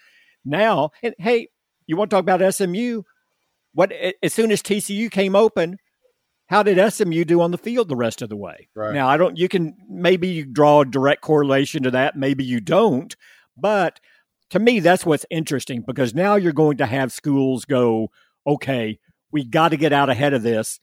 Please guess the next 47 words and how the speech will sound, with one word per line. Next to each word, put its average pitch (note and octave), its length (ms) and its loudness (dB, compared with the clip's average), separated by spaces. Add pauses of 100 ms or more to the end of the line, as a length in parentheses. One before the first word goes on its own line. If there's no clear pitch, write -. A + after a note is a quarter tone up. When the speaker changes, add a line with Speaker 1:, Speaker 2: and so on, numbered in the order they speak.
(200)
Speaker 1:
We G3+ 160 0
know, D3+ 320 4
we F3 200 -4
know C#3 420 2
Gary C3+ 300 0
Patterson B2 480 -4
or A2+ 40 -4
whoever's A#2+ 400 -2
not C3 180 -4
gonna A#2+ 120 -4
be A#2 160 -4
here A#2 160 -2
at A2 80 -6
the A#2+ 120 -8
end A2+ 100 -6
of G#2+ 80 -6
the A2+ 80 -8
year. A2 180 -6 (260)
Let's B3 200 -4
fire E3 260 4
him D#3 80 2
with B2+ 180 -2
five C#3 300 0
games C3 340 -2
left, B2+ 380 -2 (220)
and B2+ 100 -8
let's D#3+ 160 -2
get E3 180 0
our D3 140 6
guy C3 220 2
in B2 160 0
place C3 400 -4
before B2+ 360 -4
all C3 100 2
these A#2+ 200 -2
other C3+ 240 0
schools B2+ 440 -4
that C3 120 -4
are A2+ 120 -4
on A#2+ 100 -2
our A#2+ 160 2
level A2+ 420 -2 (300)
are, B2+ 220 -4
are, A2+ 340 -4 (220)
uh, B2+ 80 -4 (100)
you C3+ 160 -4
know, A2 80 -6